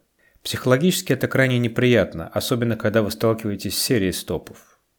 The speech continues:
Часто бывает, что после срабатывания стопа прогноз трейдера остаётся неизменным, и он заново заходит в ту же позицию. И так несколько раз, теряя на каждой транзакции как комиссию, так и небольшую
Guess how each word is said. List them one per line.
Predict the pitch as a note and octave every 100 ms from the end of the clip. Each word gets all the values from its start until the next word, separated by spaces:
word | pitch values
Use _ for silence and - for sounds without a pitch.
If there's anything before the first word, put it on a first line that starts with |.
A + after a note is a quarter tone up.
| _ _
Часто | - D3+ D3 C3+
бывает, | C#3 D3+ D3
что | -
после | A#2 B2+ - A#2
срабатывания | - B2 D3+ E3 A2+ G2
стопа | - A2+ - E2
прогноз | - G#2+ A2 B2+ B2
трейдера | - B2 A2+ A2+
остаётся | G#2+ - A2+ A2+ -
неизменным, | A2+ A2+ G#2 C3 C#3+ C3+ A2+
и |
он | A2+ G2
заново | A2 A2+ A#2+
заходит | G2+ G2+ - G#2+
в | -
ту | G2
же | F#2
позицию. | - G#2+ G2 - - D#2+ D#2+
И | -
так | A#2 A2+
несколько | G#2+ - F#2+ - G#2+
раз, | D#2+ - - - _ _ _
теряя | - A#2 A2+
на | A2 G2
каждой | G#2+ G2+ F#2
транзакции | G2+ F#2+ F#2+ A2+ - - G2 F2+ - -
как | - G#2+ -
комиссию, | G#2+ G#2 C3 - - A#2
так | - G#2+
и | G#2+
небольшую | F#2 F#2 F#2+ - A2 G#2 G2